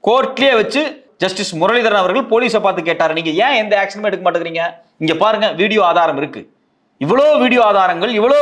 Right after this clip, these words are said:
காட்சிகள், இவ்வளோ புகைப்படங்கள் இருந்தும் நீங்க ஏன் வந்து பாஜக மேல ஒரு எஃப் ஐ ஆர் கூட நீங்க பதிவு பண்ணல, இந்த குறிப்பிட்ட நபர்கள் மேல அப்படின்னு கேட்டாங்க. "நீங்க கண்டிப்பா அவங்க மேல ஆக்ஷன் எடுக்கணும்" அப்படின்னு ஒரு நீதிபதி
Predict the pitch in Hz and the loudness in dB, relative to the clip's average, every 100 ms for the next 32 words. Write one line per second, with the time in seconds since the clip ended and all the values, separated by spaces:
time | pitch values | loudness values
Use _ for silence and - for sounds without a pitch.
0 | 269 220 208 208 240 226 302 208 226 233 | 2 0 0 -2 0 2 0 2 -2 0
1 | 214 202 180 196 294 311 - - - 220 | -2 -2 -4 -2 0 -2 -8 -12 -4 0
2 | 214 190 254 269 233 208 196 214 233 233 | 0 2 2 2 0 0 2 2 0 0
3 | 196 220 196 202 196 202 220 202 202 196 | 0 0 2 2 0 2 2 2 0 -2
4 | 170 160 196 175 170 208 - - - 160 | -4 -2 -2 -2 -2 -2 -4 -12 -4 -2
5 | 156 196 185 180 156 208 202 180 175 170 | 0 0 0 -2 0 0 0 0 0 -2
6 | 165 165 165 139 175 240 - - - 185 | -4 -4 -2 0 0 -4 -6 -12 -4 0
7 | 220 190 175 202 233 226 262 254 202 185 | 0 0 0 0 -2 0 0 2 2 0
8 | 190 214 185 214 220 180 190 208 202 160 | 0 0 0 -2 -2 -2 -2 -2 -2 -2
9 | 294 - - - 147 160 185 240 196 202 | -2 -6 -12 -4 0 0 0 0 0 0